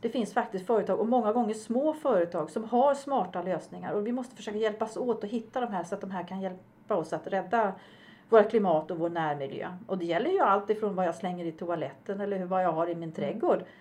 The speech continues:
till de här stora energilösningarna till exempel. Eller inte minst, måste vi ha asfalt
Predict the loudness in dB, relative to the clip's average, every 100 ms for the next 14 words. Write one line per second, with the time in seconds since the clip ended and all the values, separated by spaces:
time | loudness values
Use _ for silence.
0 | -20 -14 -4 0 0 0 0 2 4 2
1 | 0 -2 -2 -2 -6 -8 -12 -10 -8 -8
2 | -8 -10 -12 -10 -10 -10 -18 -18 -2 0
3 | 2 0 -2 -2 -4 -6 -18 -20 -20 -20
4 | -20 -8 -2 -2 -2 -4 0 0 0 -4
5 | -8 -4 -2 -4 -10